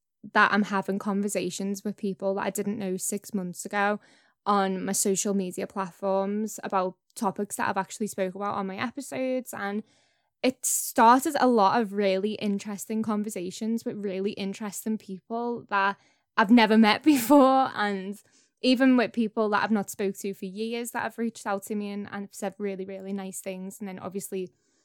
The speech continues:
all the usuals, all my friends and all my family and stuff like that. I just really, really wanna say thank you, because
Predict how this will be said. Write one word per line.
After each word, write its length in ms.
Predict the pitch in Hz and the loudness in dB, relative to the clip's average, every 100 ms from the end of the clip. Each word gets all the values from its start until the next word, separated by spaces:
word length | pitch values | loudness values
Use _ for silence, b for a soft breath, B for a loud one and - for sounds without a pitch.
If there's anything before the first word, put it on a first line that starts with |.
| _ _ | _ _
all 160 | 254 247 | 6 8
the 160 | 220 | 6
usuals, 680 | 208 196 190 190 180 185 - | 2 2 0 -2 -4 -4 -8
all 140 | 190 | -8
my 100 | 185 | -8
friends 480 | 190 190 185 185 185 | -10 -12 -12 -14 -16
and 100 | 185 | -16
all 80 | 190 | -16
my 120 | 185 | -16
family 380 | - 180 190 190 | -16 -16 -16 -16
and 120 | 190 | -14
stuff 300 | 185 190 - | -12 -14 -18
like 160 | 180 190 | -20 -14
that. 200 | - 185 _ _ _ _ _ | -10 -10 _ _ _ _ _
I 60 | 254 | -2
just 220 | 233 214 | 0 0
really, 280 | 208 196 190 | 2 2 2
really 240 | 190 185 | 0 -2
wanna 200 | 185 196 | -4 -8
say 200 | 202 202 | -6 -8
thank 360 | 202 190 185 - | -6 -8 -8 -14
you, 180 | 202 190 | -14 -12
because 640 | 202 208 208 196 190 - | -12 -8 -6 -6 -8 -10